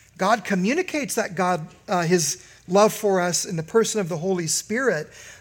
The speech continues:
but he also objectively demonstrates it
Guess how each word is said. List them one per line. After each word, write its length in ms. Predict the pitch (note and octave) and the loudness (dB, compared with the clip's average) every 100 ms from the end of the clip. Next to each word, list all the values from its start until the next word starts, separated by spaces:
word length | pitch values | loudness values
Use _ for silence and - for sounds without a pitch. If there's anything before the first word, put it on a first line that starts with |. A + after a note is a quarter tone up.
| - | -2
but 120 | A3+ | 0
he 120 | A#3+ - | 2 4
also 480 | C4+ D#4+ - D4+ - | 4 6 2 -2 -2
objectively 920 | G#3+ E3 C#3 B3+ C#4+ D4+ A3+ A#3+ G#3+ | -6 -4 0 0 2 -2 -2 -2 -4
demonstrates 1040 | C#3+ G3 C#4 E4+ D4 - - G3+ D#3+ - | -2 -2 0 -2 -4 -6 -6 -6 -6 -6
it 320 | D#3+ - - | -10 -10 -20